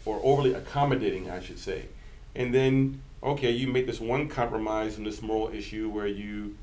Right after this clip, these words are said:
stay silent, and then they keep on trying to move the yardstick further and further and further and further back. And then when you try to put your foot down and say, "No, I can't do this," what's that?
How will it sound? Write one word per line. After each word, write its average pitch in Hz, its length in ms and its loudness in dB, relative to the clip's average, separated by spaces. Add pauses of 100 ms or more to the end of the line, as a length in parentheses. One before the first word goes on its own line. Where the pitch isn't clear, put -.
(160)
stay 104 300 -6
silent, 101 520 -4 (380)
and 95 120 -10
then 131 300 4
they 123 160 2
keep 135 320 -4
on 127 260 6
trying 123 380 0
to 131 100 2
move 117 340 0
the 110 80 2
yardstick 117 840 2
further 120 460 6
and 110 160 0
further 113 380 6
and 104 220 -2
further 110 300 2
and 101 120 -4
further 104 280 2
back. 110 340 2 (400)
And 104 140 -4
then 127 180 6
when 123 100 4
you 113 120 -2
try 131 220 2
to 123 60 6
put 131 180 0
your 117 120 2
foot - 260 -2
down 113 240 2
and 104 80 -4
say, 110 160 0
"No, 127 200 2
I 120 80 4
can't 131 220 0
do 127 60 -4
this," 120 80 -4
what's 156 140 0
that? 175 160 2